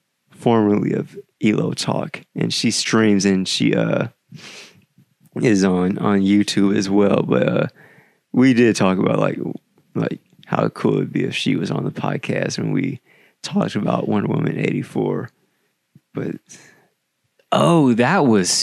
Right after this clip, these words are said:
Speaker 1: it's
Speaker 2: who
Speaker 1: gone now. <laughs> It's off of who. Like, it's too late for that now.
Speaker 2: Yeah.
Speaker 1: Unless, like, we do a late
Speaker 2: Well,
Speaker 1: spoiler <laughs> review.
Speaker 2: right, well,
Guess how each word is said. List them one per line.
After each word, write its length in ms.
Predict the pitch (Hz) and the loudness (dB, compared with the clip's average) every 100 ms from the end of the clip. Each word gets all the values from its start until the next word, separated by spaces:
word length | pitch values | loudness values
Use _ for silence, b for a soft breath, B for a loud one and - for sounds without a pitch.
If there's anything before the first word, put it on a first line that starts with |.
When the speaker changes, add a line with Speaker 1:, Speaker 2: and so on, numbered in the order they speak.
| - | -2
Speaker 1:
it's 140 | 95 | -2
Speaker 2:
who 120 | 92 95 | -2 -2
Speaker 1:
gone 420 | - 80 80 - - _ | -4 -4 -8 -10 -14 _
now. 320 | - - - - | -6 -4 -2 -2
<laughs> 160 | - | 0
It's 220 | 175 131 | 2 2
off 180 | 110 98 | 0 0
of 140 | 110 98 | 0 0
who. 140 | 147 | -2
Like, 100 | 147 B B B - 117 | -2 B B B 0 2
it's 380 | 127 117 113 - | 4 4 4 0
too 240 | - 113 107 | -2 0 0
late 320 | 110 107 - | 0 -2 -6
for 100 | - | -6
that 300 | - - - | -6 -6 -8
now. 560 | - - - - - - _ - | -10 -8 -8 -8 -12 -16 _ -10
Speaker 2:
Yeah. 300 | 113 82 - | -4 -4 -2
Speaker 1:
Unless, 460 | 107 98 104 104 - | 0 2 2 0 -4
like, 300 | 110 104 110 | -6 -4 -2
we 100 | 117 | 0
do 460 | 147 160 143 - - | 0 2 0 -2 -6
a 40 | |
late 320 | 117 69 73 - | -2 0 0 0
Speaker 2:
Well, 240 | 101 120 120 | 2 2 2
Speaker 1:
spoiler 80 | |
<laughs> 40 | - | 0
review. 460 | 85 - - - - - | -4 -8 -12 -14 -14 -4
Speaker 2:
right, 300 | 123 131 104 | 0 2 2
well, 440 | 120 139 127 117 | 2 2 2 0